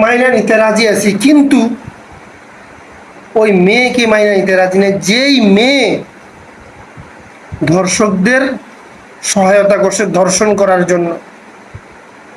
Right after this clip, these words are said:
তার ভিতর কি তখন কোনো অনুভূতি কাজ করে নাই যে আমিও তো একটা মেয়ে? এটা কি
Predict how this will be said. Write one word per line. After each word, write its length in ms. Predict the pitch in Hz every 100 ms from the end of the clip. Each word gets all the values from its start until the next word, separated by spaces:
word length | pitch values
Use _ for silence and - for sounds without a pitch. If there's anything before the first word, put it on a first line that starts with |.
| - - - 240
তার 160 | 247 277
ভিতর 240 | 226 - 294
কি 60 | 277 285
তখন 200 | 262 277 262
কোনো 140 | 262 262
অনুভূতি 380 | 233 240 247 247 -
কাজ 120 | 262 262 285
করে 160 | 262 269
নাই 120 | 277 302 285 - - - - - - 180
যে 60 | 247 233
আমিও 240 | 285 311 320
তো 40 | 330 -
একটা 160 | - 226
মেয়ে? 200 | 214 185 - - - - - - - - - - - - - - - 277
এটা 120 | 302 294
কি 100 | -